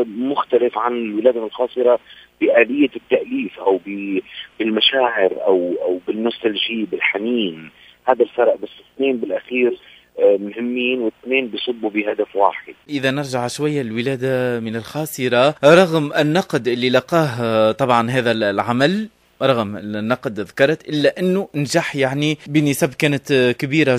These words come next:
Speaker 2: جدًا على مستوى الوطن العربي لضخامة العمل، لما ي-، طبعًا يتضمنه من مواضيع ذكرت سلوى منذ قليل، يعني المواضيع الحياتية الاجتماعية اللي نعيشوها حاليًا،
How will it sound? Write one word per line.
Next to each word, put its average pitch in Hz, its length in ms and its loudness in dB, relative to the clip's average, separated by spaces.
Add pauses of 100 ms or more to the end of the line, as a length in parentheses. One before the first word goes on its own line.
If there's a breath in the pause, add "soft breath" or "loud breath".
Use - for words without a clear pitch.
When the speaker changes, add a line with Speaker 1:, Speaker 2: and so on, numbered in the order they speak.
Speaker 2:
جدًا 135 240 0
على 117 180 0
مستوى 120 640 0
الوطن 117 580 0 (120)
العربي 110 580 0
لضخامة 151 640 2
العمل، 127 580 -2 (340 loud breath)
لما 196 580 4
ي-، 120 960 0
طبعًا 127 440 0
يتضمنه 131 640 -2
من 127 300 -2
مواضيع 127 800 2
ذكرت 135 400 -4
سلوى 139 280 0
منذ 135 240 -4
قليل، 135 380 -4
يعني 131 340 -4 (380 loud breath)
المواضيع 123 680 0
الحياتية 127 680 -2
الاجتماعية 123 840 -2
اللي 123 280 -4
نعيشوها 120 680 0
حاليًا، 139 580 -2